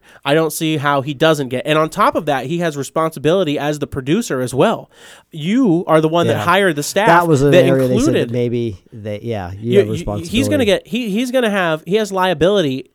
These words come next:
Speaker 1: in two aspects, the trigger puller and the producer, because he hired all those dum-dums and that inexperienced armorer to, to work on the set, and, and they are the ones that were out when they weren't shooting,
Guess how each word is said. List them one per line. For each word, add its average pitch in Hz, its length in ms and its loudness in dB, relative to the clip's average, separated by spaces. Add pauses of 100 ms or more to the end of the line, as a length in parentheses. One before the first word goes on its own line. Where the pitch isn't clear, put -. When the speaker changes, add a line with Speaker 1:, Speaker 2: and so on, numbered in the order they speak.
Speaker 1:
in 151 320 -2
two 226 220 -4
aspects, 185 640 -2
the 147 60 -10
trigger 190 300 -2
puller 170 420 -4 (120)
and 185 220 2
the 190 40 -4
producer, 156 520 -4 (220)
because 160 240 -2
he 254 140 -2
hired 185 380 2
all 143 120 2
those 131 200 -2
dum-dums 143 580 0 (180)
and 147 140 -4
that 147 180 0
inexperienced 160 760 -2
armorer 151 520 2 (240)
to, 170 500 0 (100)
to 170 100 -2
work 170 260 2
on 185 100 2
the 180 80 0
set, - 420 -2 (180)
and, 135 260 -6
and 127 260 -6
they 156 380 -2
are 160 180 2
the 160 80 2
ones 160 300 0
that 151 120 -2
were 156 140 -2
out 170 360 0 (220)
when 160 300 0
they 165 100 2
weren't 175 260 0
shooting, 190 480 0